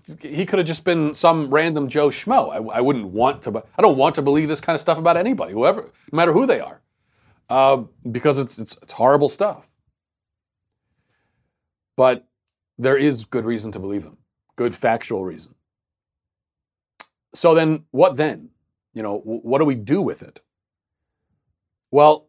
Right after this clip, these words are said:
I'll tell you what we don't do with it, uh, or what we shouldn't do with it. We shouldn't ignore it. We shouldn't bury it. We shouldn't pretend that it never happened.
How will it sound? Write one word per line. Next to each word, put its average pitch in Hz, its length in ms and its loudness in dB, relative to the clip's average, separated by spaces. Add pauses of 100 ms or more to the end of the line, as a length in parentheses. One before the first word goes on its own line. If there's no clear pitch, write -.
(100)
I'll 139 120 4
tell 196 180 2
you 208 100 6
what 165 140 4
we 139 80 0
don't 117 320 -2
do 92 100 -10
with - 180 -18
it, - 80 -20 (600)
uh, 107 300 -4 (1120)
or 123 100 2
what 117 80 0
we 113 80 -6
shouldn't 143 320 -2
do 101 100 -8
with 87 160 -10
it. 101 80 -6
We 113 120 -4
shouldn't 160 320 0
ignore 110 420 -2
it. - 240 -20 (540)
We 120 140 -4
shouldn't 135 360 -2
bury 120 380 0
it. - 180 -20 (300)
We 123 100 -4
shouldn't 170 300 -2
pretend 147 500 -4
that 135 80 2
it 123 60 -4
never 120 240 -2
happened. 120 540 -10